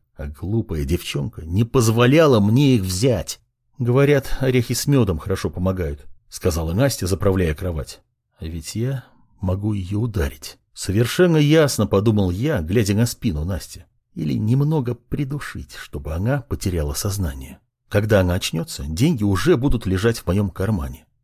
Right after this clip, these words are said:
Я скажу ей, что находился в состоянии аффекта.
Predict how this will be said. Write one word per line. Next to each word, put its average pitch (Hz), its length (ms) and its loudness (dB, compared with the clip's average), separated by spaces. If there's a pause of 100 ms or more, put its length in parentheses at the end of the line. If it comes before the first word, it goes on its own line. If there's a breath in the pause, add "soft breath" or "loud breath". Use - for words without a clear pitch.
(160)
Я - 100 0
скажу 78 300 -2
ей, 92 260 -4
что 92 220 -6
находился 82 540 -2
в - 60 -10
состоянии 117 540 4
аффекта. - 520 0